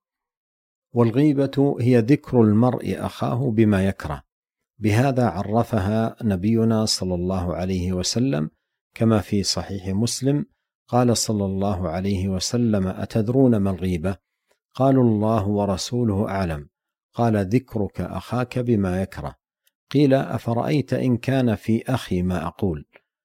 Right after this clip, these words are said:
قال: "إن كان فيه ما تقول فقد اغتبته،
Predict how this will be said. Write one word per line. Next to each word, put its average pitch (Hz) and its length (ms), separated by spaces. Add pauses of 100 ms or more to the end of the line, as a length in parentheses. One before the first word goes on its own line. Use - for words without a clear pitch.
(220)
قال: 123 220
"إن 120 240
كان 139 340
فيه 110 360
ما 120 180
تقول 143 540
فقد 98 360
اغتبته، 90 560